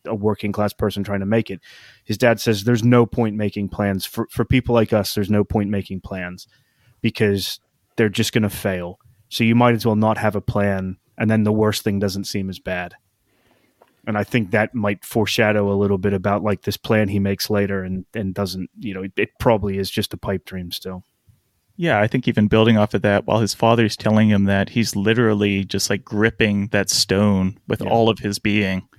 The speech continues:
Speaker 2: And his father even asks him, like, "Why are you still holding on to this?" And it, clearly it's a very on-the-nose metaphor about the capitalist dream. And as he's going over and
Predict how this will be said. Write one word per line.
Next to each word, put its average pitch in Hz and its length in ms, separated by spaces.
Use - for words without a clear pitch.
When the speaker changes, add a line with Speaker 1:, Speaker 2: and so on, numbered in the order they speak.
Speaker 2:
And 127 80
his 120 140
father 117 280
even 104 200
asks 104 240
him, 104 60
like, 101 120
"Why 101 220
are - 20
you 131 180
still - 300
holding 104 300
on 101 220
to - 100
this?" 95 420
And 120 140
it, - 80
clearly 123 380
it's - 180
a 101 240
very 117 340
on-the-nose 104 580
metaphor 101 500
about 101 260
the 101 80
capitalist 101 640
dream. 101 460
And 127 140
as 120 160
he's 120 160
going 127 340
over 117 360
and 101 160